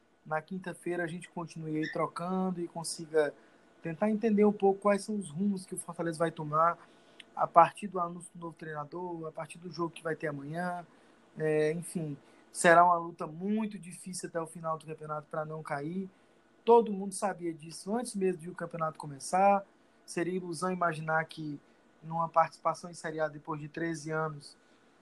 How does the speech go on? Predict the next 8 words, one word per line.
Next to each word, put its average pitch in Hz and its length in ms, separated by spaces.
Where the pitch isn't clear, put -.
ah, 139 420
o 165 60
nosso 165 240
caminho 165 280
seria 160 260
um 160 40
caminho 151 460
sem 160 360